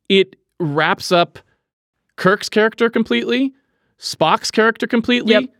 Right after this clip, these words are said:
Speaker 1: Spock's death,
Speaker 2: Yep.
Speaker 1: the appreciation Kirk has gained for Spock
Speaker 2: Mm-hmm.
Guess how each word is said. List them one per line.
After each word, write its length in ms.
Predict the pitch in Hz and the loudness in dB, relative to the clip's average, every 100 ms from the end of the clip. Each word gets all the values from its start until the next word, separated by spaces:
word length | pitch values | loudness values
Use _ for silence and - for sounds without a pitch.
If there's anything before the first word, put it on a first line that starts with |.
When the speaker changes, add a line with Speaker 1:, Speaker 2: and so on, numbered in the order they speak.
| - - | -20 -10
Speaker 1:
Spock's 500 | - 185 165 - - | -4 0 0 -2 -10
death, 680 | 113 - 156 269 269 - _ _ - | -8 0 0 0 -4 -16 _ _ -4
Speaker 2:
Yep. 160 | 226 165 | -2 2
Speaker 1:
the 140 | 202 | 2
appreciation 1040 | 180 - - 233 - 185 151 175 - 233 233 | 0 -4 -2 -2 -2 -2 0 0 0 0 -2
Kirk 360 | - 214 226 - | 0 0 0 -2
has 420 | 175 160 135 - _ _ _ - 117 | -2 0 -2 -8 _ _ _ -16 -4
gained 540 | 160 190 240 269 262 | 0 2 2 2 0
for 160 | 262 269 | -2 -2
Spock 560 | - 254 277 285 - - | -2 -2 0 -2 -6 -6
Speaker 2:
Mm-hmm. 260 | 233 240 247 | 0 2 2